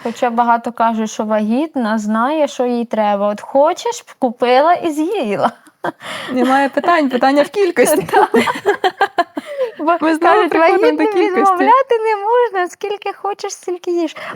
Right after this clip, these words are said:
Speaker 1: Ну, в мене просто буває, прийду в гості, коли вагітна була, і всі припрошують, «Що ж ти нічого не їсиш? Вам потрібно за двох їсти». Я кажу, «Я не можу вже ходити, не то що їсти»,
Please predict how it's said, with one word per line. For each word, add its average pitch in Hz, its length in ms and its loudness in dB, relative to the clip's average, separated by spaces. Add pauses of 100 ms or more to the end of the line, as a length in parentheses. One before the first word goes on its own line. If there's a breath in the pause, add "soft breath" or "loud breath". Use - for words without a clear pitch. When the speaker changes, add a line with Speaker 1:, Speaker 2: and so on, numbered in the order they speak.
(100)
Speaker 1:
Ну, 311 240 0
в 240 40 0
мене 254 600 2
просто 240 440 0 (340 loud breath)
буває, 214 600 0
прийду 233 500 0
в 254 100 -2
гості, 226 400 -4
коли 208 240 -2
вагітна 208 460 -2
була, 202 300 0
і 208 80 2
всі 220 340 -4 (220 loud breath)
припрошують, 247 600 0
«Що 277 120 -2
ж 285 120 -6
ти 330 80 -6
нічого 339 460 -4
не 339 180 -4
їсиш? 359 580 -4
Вам 262 180 0
потрібно 294 440 -2
за 294 140 0
двох 285 500 2
їсти». 302 360 -2
Я 240 120 -2
кажу, 269 260 2
«Я 269 200 4
не 285 160 2
можу 285 340 2
вже 262 180 2
ходити, 285 580 0
не 262 140 2
то 302 180 0
що - 160 -2
їсти», 330 500 0